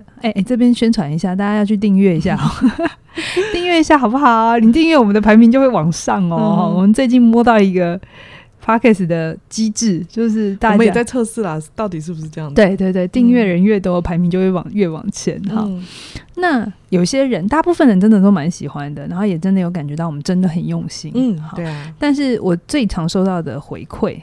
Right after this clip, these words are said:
Speaker 1: 啊，不只是敲门，还包含书评有的时候也是，哈。
Speaker 2: 嗯。
Speaker 1: 然后小学堂，哎，敲门有的时候也是，就是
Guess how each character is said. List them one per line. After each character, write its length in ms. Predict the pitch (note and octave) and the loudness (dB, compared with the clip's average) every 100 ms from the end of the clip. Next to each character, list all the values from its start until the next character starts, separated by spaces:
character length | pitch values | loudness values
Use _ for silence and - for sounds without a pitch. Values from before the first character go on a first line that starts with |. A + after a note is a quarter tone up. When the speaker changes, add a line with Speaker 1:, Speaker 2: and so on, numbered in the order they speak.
| - | -18
Speaker 1:
啊， 220 | F3+ C#3 - _ _ | -18 -18 -20 _ _
不 80 | C4 | -6
只 200 | A3 D3+ | -4 -6
是 320 | F3+ F#3 D#3+ | -4 -4 -6
敲 200 | - F3 | -8 -4
门， 180 | F3 D#3 F3 | -4 -4 -10
还 140 | D#3+ | -12
包 220 | E3 E3 | -10 -10
含 260 | F3 C#3 D3 | -10 -10 -10
书 160 | - | -10
评 160 | F3 D#3 | -8 -8
有 100 | C#3+ | -10
的 60 | C#3+ | -12
时 100 | E3+ | -10
候 100 | D3+ | -10
也 100 | - | -12
是， 260 | - - E3+ - | -18 -14 -14 -10
哈。 20 | |
Speaker 2:
嗯。 340 | G#3+ A3 F#3+ E3+ F3 E3 | -6 -4 -6 -10 -16 -10
Speaker 1:
然 140 | E3 | -8
后 180 | E3+ E3+ F3 - _ | -6 -6 -8 -12 _
小 200 | - E3 | -10 -8
学 200 | F#3+ G3 | -6 -6
堂， 180 | G3 D#3+ | -6 -4
哎， 140 | A#3+ - _ | -4 -6 _
敲 160 | - C4 | 0 2
门 160 | B3 F#3+ | 2 0
有 100 | D#3+ | -2
的 60 | |
时 100 | E3 | -4
候 80 | F#3+ | -4
也 140 | F3 | -4
是， 260 | - - E3+ | -10 -12 -12
就 160 | E3+ G#3 | -6 -4
是 180 | G#3 | -2